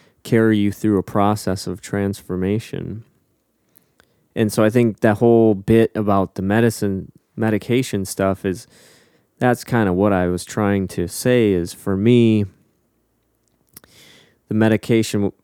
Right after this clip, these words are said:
me taking the medication was a manifestation of me,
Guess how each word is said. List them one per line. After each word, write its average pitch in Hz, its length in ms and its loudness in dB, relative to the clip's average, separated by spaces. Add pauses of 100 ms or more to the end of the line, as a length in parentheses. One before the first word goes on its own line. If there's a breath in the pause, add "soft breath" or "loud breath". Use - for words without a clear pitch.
(240)
me 117 320 0
taking 110 420 -2
the 104 60 0
medication 98 640 -2
was 87 160 -4
a 90 40 -2
manifestation 92 1000 -4
of 85 180 -8
me, 92 520 -2